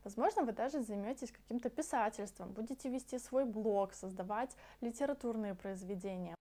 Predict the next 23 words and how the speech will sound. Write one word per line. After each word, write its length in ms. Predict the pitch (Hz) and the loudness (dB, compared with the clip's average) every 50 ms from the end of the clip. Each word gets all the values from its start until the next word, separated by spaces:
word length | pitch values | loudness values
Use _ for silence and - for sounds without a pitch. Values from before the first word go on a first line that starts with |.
| _ - | _ 0
Либо 180 | 381 440 359 | 4 6 6
это, 340 | 269 214 - 247 240 - 233 | 6 6 4 0 0 2 2
опять 280 | 220 220 226 226 240 - | 2 2 2 2 0 0
же, 80 | 233 | -4
создание 480 | 220 - 190 196 202 214 247 269 269 233 | -6 -6 -4 0 2 2 4 4 2 2
клуба 260 | - - 240 240 269 | 0 -2 0 2 2
единомышленников 920 | 262 247 214 247 254 254 226 208 208 202 - - 202 196 208 202 - 185 180 - - | 2 2 2 2 2 2 2 2 0 -2 -4 -6 -6 -6 -4 -4 -4 -6 -6 -4 -4
и 60 | 208 | -2
организация 720 | 208 196 185 - 196 202 202 185 220 269 277 - 277 240 | -2 -2 -2 -4 -4 -4 -2 0 0 0 0 0 0 0
интересных 520 | 220 226 - 202 214 240 - - 240 - 254 | 0 -2 -2 -2 -2 -2 -2 -4 -4 -2 -2
мероприятий, 840 | 254 254 247 - - - 233 208 202 190 190 196 190 - 185 190 | -2 -2 -2 -4 -4 -2 -2 0 0 0 0 -2 -2 -4 -6 -6
встреч 300 | 180 - - 208 226 226 | -6 -6 -4 -2 -2 -4
с 40 | - | -2
друзьями, 640 | - - 254 240 226 - 190 190 190 185 190 180 180 - - - - - - | -2 -2 -2 0 0 0 0 0 0 -2 -2 -4 -6 -10 -16 -20 -20 -8 -6
весёлое 540 | 240 220 - 262 262 302 320 302 269 226 - - | -4 0 2 4 4 4 4 4 2 2 0 0
времяпровождение 1040 | 190 226 240 247 262 269 254 240 - 220 208 208 220 214 - 240 247 294 320 302 254 | -2 0 2 4 4 4 2 2 0 -4 -4 -2 -4 -4 -2 0 2 2 2 2 0
в 60 | - | -2
хорошей 400 | - 220 226 220 226 - 220 185 | -2 -2 0 0 0 0 -4 -4
компании, 560 | - 202 202 190 - 220 262 349 403 349 262 | -2 -4 -4 0 0 2 2 2 4 4 4
но 140 | 220 220 214 | 4 2 0
при 180 | - - 220 208 | 2 2 2 4
этом 260 | 220 240 - 277 285 | 4 2 2 0 -2
с 80 | - | -2